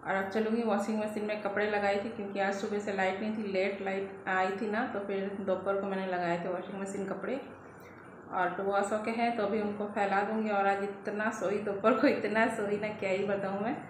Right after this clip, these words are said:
साढ़े छः बजे मैं उठी हूँ, तो बर्तन भी आज रह ही गए हैं,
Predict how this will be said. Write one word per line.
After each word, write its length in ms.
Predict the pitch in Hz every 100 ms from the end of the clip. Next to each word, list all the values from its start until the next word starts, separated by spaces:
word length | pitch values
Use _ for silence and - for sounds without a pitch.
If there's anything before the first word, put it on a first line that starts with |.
| - - -
साढ़े 240 | 208 202 220
छः 320 | - - 196
बजे 280 | 196 196 202
मैं 120 | 202
उठी 260 | 196 196 220
हूँ, 260 | 240 240
तो 140 | 214 190 185
बर्तन 420 | 180 170 202 208
भी 120 | 202
आज 240 | 190 190 311 320 - - - - - - - - -
रह 140 | 214
ही 120 | 202 220
गए 260 | 202 196
हैं, 200 | 220 233